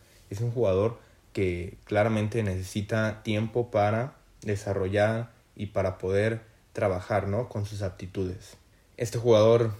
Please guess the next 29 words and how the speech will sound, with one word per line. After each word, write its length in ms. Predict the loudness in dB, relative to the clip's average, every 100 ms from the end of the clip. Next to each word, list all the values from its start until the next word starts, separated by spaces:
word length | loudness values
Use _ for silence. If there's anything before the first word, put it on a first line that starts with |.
| -14 _ _ -12
eh, 200 | -6 -4
estuvo 420 | -4 2 6 6 4
en 140 | 2
la 80 | 0
mayoría 560 | 0 0 0 2 0
de, 320 | 0 -2 -4 -6
de 180 | -8 -6
los 240 | -6 -6
snaps 600 | -8 -4 -2 -4 -6 -16 -18 -20 -20 -14
en 200 | -12 -2
toda 180 | 0
la 160 | 0 -4
temporada. 640 | -10 -10 -8 -4 -4 -6 -10 -20 -20 _ _ _
Fue, 460 | -2 2 2 0 -4 -12 -18 _ -8
fue 120 | -4
una 200 | -4 -2
pieza 320 | -4 -2 -8
clave 500 | 0 2 4 2 -4 -10 _
para 260 | -6 -6 -6
poder 320 | -4 0 0
ayudar 380 | 0 2 2 2
a 20 |
la 120 | -2
defensiva. 720 | -4 -4 -8 -4 -2 0 -2 -8 _ _ _ _ _ _ _
Y 540 | -4 0 0 0 -2 -6
como 240 | -4 -2 4
ya 160 | 6
lo 80 | 4
dijimos, 540 | 0 -2 -2 -4 -8